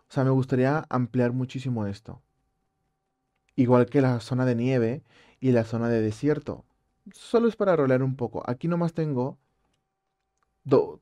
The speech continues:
un personaje. Ah, mira, podemos contratar a este personaje, ¿eh? Bueno, no me gusta tanto este personaje. Este personaje no me gusta tanto. Yo puse esta-, estas esculturas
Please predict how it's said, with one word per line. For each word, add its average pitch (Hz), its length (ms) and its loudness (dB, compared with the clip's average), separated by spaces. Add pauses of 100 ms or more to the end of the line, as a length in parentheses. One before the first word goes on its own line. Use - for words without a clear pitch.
un 143 160 0
personaje. 131 720 0
Ah, 170 80 -8
mira, 175 160 -6
podemos 156 240 -8 (200)
contratar 123 300 -8
a - 20 -14
este 131 120 -20
personaje, 131 500 -10
¿eh? 175 140 -14 (1300)
Bueno, 135 280 -4
no 123 180 -6
me 185 140 -6
gusta 180 200 -10
tanto 170 160 -10
este 160 120 -18
personaje. - 380 -14 (800)
Este 196 160 -4
personaje 139 380 0
no 131 80 0
me 123 80 0
gusta 107 240 -4
tanto. 92 300 -10 (560)
Yo 147 180 2
puse 175 220 -2
esta-, 180 160 -6
estas 165 340 -2
esculturas 139 800 -2